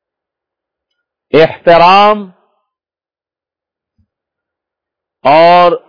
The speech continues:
اہانت دونوں کے اندر تسویہ اور مساوات ثابت کرتا ہے، اور کہتا ہے کہ اختصار یہ ہے کہ خود سید عالم صلی اللہ علیہ وسلم کے بارے میں ایسا کہنا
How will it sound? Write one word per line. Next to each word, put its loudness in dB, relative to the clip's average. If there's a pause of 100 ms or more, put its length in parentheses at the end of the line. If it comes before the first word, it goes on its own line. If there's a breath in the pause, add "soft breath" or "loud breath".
(960)
اہانت -2 (2500)
دونوں 0
کے -4
اندر -2 (380)
تسویہ -6
اور 2
مساوات -2
ثابت -10
کرتا -20
ہے، -20
اور -16
کہتا 0
ہے -4 (2250)
کہ 0
اختصار 0
یہ -2
ہے 0
کہ -8
خود -6 (680)
سید -6
عالم 0
صلی -6
اللہ -2
علیہ -2
وسلم -8
کے -2
بارے 0
میں -4
ایسا -2
کہنا -4